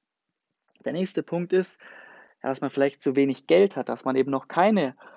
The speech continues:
fünfzig oder hunderttausend oder vielleicht sogar zweihunderttausend zur Seite hat. Und auch hier kann ich beruhigen, denn als Kapitalanleger kann es sogar sinnvoll sein, möglichst wenig Eigenkapital einzusetzen. Also nicht,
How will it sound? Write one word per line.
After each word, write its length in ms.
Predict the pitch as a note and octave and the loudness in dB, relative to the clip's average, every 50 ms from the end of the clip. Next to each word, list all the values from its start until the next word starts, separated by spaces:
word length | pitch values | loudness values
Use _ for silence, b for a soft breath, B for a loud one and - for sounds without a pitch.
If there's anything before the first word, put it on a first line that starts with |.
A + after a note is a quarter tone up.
| B B B B B - | B B B B B -4
fünfzig 520 | - D#3+ D#3+ D#3 - - - - C#3 - | -2 -2 -2 -2 -6 -10 -8 -8 -6 -2
oder 220 | - D3+ C#3+ C3+ C3 | 0 2 2 2 0
hunderttausend 880 | D3 D#3+ D3+ C#3+ C3 - - C3+ C3+ C#3 C#3 C3+ C#3 C#3 C3 B2+ _ b b b b b | -2 -4 -2 -2 -4 -2 0 2 4 4 2 2 -2 -8 -8 -10 _ b b b b b
oder 120 | C#3 C3+ | -6 -4
vielleicht 280 | - - C3+ C3 B2+ - | -2 0 -2 -2 -2 -4
sogar 240 | - C3 C3+ C3 | -4 -4 -4 -4
zweihunderttausend 640 | - - C#3+ C#3 C#3 C3 - - C3+ C3+ C3+ C3+ C3+ - | -2 -2 -2 -2 -2 -4 -4 -2 0 2 2 0 -2 -6
zur 120 | - C3 | -8 -4
Seite 360 | C#3 C3 C3+ C3+ - C#3+ C#3 | 0 0 0 0 0 -2 -2
hat. 260 | D3 E3+ F3 - - b b b b b b b b b b b | -2 -2 -4 -4 -10 b b b b b b b b b b b
Und 100 | - C#3 | -6 -6
auch 120 | C3 - | -6 -6
hier 220 | - - F#3+ G3+ G3 | -2 0 0 0 0
kann 200 | - - D3 C#3 | 0 -4 -4 -6
ich 100 | - - | -4 -2
beruhigen, 640 | - C#3 B2+ C3+ D#3 E3+ F3 F3 F3 G3+ G#3 G3 | -2 0 2 4 2 2 2 0 -2 -6 -6 -4
denn 260 | - C3+ C3+ C3+ C#3 - | -4 -4 -4 -4 -6 -8
als 240 | - C3+ C3 - - | -10 -12 -12 -12 -10
Kapitalanleger 1040 | - C#3+ - - C3 - - D#3+ F3 F3+ D3+ C#3 C3 C#3 C#3 C#3 D#3+ E3 F#3+ F#3+ b b b b b b | -12 -10 -8 -8 -10 -6 -2 -2 0 2 0 0 2 0 0 2 0 -2 -2 -2 b b b b b b
kann 200 | - - - D#3+ | -8 -8 -6 -6
es 100 | D#3 - | -6 -6
sogar 240 | - D3 C#3 C#3 C3 | -6 -4 -2 -2 -2
sinnvoll 440 | B2+ C3+ F3 G#3 G3 - - C#3+ C3 | 0 -2 -2 -2 -2 -4 -2 -2 0
sein, 280 | C3 C3+ C3+ D3 D#3 - b b b b b b | 0 0 -2 -2 -4 -8 b b b b b b
möglichst 560 | - D#3 D#3+ E3+ E3+ - C#3+ C3 - - - | 0 2 2 2 2 0 -8 -8 -8 -8 0
wenig 340 | D3+ E3+ G#3+ A#3 F#3 - - B2 | 2 2 2 2 -2 -4 -4 -4
Eigenkapital 640 | B2+ C3+ C#3 C3 - B2+ - C3 - C3+ C3 B2+ | -4 -4 -4 -4 -8 -6 -6 -6 -4 -4 -4 -4
einzusetzen. 540 | B2+ B2 - C3 B2+ C3 B2 - - - C3 | -4 -6 -8 -6 -6 -6 -6 -8 -10 -12 -10
Also 180 | C3 C3 C3+ | -8 -6 -4
nicht, 380 | C3+ D3 F#3 G3+ G3 - _ _ | -2 -2 -2 -2 -2 -6 _ _